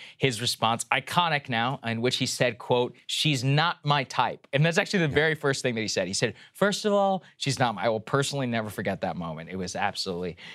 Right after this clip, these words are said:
Speaker 1: surreal to see him sitting behind the o-, <laughs> Resolute desk and saying that. Now, though, E. Jean Carroll is actually suing him in a civil court and actually got a deposition, much of it being funded by the billionaire Reid Hoffman. We'll talk about that a
Speaker 2: Yeah.
Speaker 1: little bit later during, uh,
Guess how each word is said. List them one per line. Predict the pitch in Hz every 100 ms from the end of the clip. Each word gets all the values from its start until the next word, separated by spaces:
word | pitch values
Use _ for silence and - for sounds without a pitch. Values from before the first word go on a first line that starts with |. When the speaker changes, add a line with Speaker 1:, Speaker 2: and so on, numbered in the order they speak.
| -
Speaker 1:
surreal | - 135 147 143 127
to |
see | - 127
him | 113
sitting | - 117 110
behind | 104 110 107 104
the | 101
o-, | 101 -
<laughs> |
Resolute | 120 - - 175 143
desk | 101 - - - - - -
and | 143 123
saying | 139 127 117
that. | 104 101 - _
Now, | 139 170 285 294
though, | 156 127 190 _
E. | 156 170
Jean | 180 175
Carroll | 147 214 156
is |
actually | 139 120
suing | 101 - 170 240 175
him | 117 127
in | 120 117
a | 110
civil | - 160 156 131 120 -
court | 170 165 101
and |
actually | 135 139 98
got | - 135 135 - - -
a | 120
deposition, | 98 147 - 117 131 135 107 104
much | 127 -
of | 127
it |
being | 117 107
funded | - 131 117 98
by | 107
the | 98
billionaire | 85 120 120 110 101 - - -
Reid | 110 120
Hoffman. | - 127 - 98 120 - -
We'll | 165
talk | 156 151 131
about | 113
that | 113
a |
Speaker 2:
Yeah. | 113
Speaker 1:
little | 117
bit | 110 113
later | 113 117
during, | 113 104 104
uh, | 98